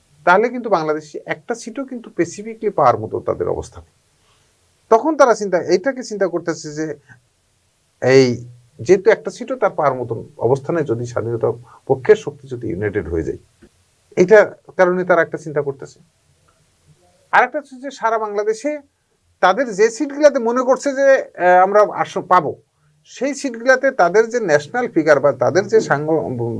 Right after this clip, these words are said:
মানে পার্লামেন্টে যা যেতে মুখ্য ভূমিকা রাখবে দেশের জন্য বা দলের জন্য, সেই ভূমিকা রাখার মতন ক্যা-, জায়গাগুলোতে যে,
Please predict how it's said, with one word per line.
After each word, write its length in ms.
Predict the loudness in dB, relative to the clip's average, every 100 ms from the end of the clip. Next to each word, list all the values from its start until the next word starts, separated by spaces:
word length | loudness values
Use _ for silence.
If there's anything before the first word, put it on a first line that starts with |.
| -6
মানে 280 | -2 0 0
পার্লামেন্টে 680 | 2 6 6 4 4 2
যা 240 | 6 6 6
যেতে 400 | 2 0 -2 -2 _ _ _ -2
মুখ্য 280 | 0 2
ভূমিকা 400 | 2 4 6 6
রাখবে 340 | 6 4 -2 -2
দেশের 360 | -4 -4 -4
জন্য 220 | -4 -6 -6
বা 120 | 0
দলের 320 | 2 4 0
জন্য, 260 | -4 -8 -12 -18 _ _ _
সেই 680 | _ 2 4 4 -2 -6 -4
ভূমিকা 420 | -2 -2 2 4
রাখার 240 | 4 2
মতন 280 | -4 -8 -8
ক্যা-, 320 | -6 -4 -4
জায়গাগুলোতে 680 | 0 2 4 2 2 0 -2
যে, 420 | -2 0 0